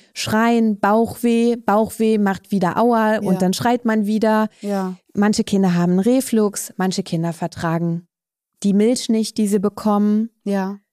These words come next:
Speaker 1: Ne, dann probierst du dich aus,
Speaker 2: Oder
Speaker 1: Ziegenreh
Speaker 2: auch vielleicht so,
Speaker 1: und
Speaker 2: so, so zur Ruhe kommen. Vielleicht manche Kinder sind ja, ich, auch im späteren Kindesalter ist ja manchmal so, dass manche Kinder A D H S haben
Speaker 1: Ja.
Speaker 2: beispielsweise.
Speaker 1: Ja.
Speaker 2: Vielleicht äußert sich das so im Babyalter.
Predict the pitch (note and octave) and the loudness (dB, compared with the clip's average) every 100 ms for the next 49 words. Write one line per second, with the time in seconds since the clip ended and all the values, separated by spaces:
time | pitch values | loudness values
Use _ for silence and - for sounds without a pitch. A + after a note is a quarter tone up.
0 | - G3+ G#3+ F3+ F3 - E3+ F3+ - D#3 | -4 0 2 0 -2 -4 -2 -2 -2 -8
1 | D#3+ - G3+ G3+ F#3+ - - - G#3+ G3 | -4 0 0 0 -2 -10 -8 0 0 2
2 | G3+ G#3+ G#3+ G3 G3 A3+ G#3+ A3 - G#3+ | 0 0 2 2 2 0 -2 -4 -10 -12
3 | - G#3+ F#3 B3 C4 C4 C4 B3 A3+ A#3 | -12 -10 -6 -4 -2 -2 -4 -4 -2 -2
4 | A3 G#3 G3+ G#3 G#3 G#3 A3 G#3 G#3 G#3 | -4 -6 -6 -6 -8 -8 -6 -6 -6 -6
5 | G3 - - - F#3+ - G#3 A3 A3 G3+ | -6 -10 -16 -14 -14 -8 -8 -6 -8 -6
6 | A3 G#3 G#3 D#3+ G3+ G#3+ G3 G#3 G3+ G3+ | -4 -4 -4 -4 -2 -2 -4 -4 -4 -4
7 | F#3+ G3 F#3+ - F#3+ G3 G#3 G3+ F#3+ - | -6 -8 -10 -8 -10 -10 -8 -6 -8 -6
8 | F3+ G3+ G3+ - A#3 A3+ G#3 G3+ B3+ F#4+ | -2 0 0 -2 -2 -2 0 2 2 2
9 | G3 - F#3 F#3 F#3+ F#3+ G#3+ B3 C4 _ | -2 -4 -2 -2 -2 -4 0 -2 -2 _
10 | - G3 F3+ G3 G3 G#3 G3+ G#3 F#3+ A3+ | -6 -6 -4 -4 -4 -6 -8 -8 -8 -6
11 | A#3 A3 A3 G#3+ A3 G3+ G#3+ A3 B3 | -4 -4 -4 -6 -6 -4 -6 -6 -8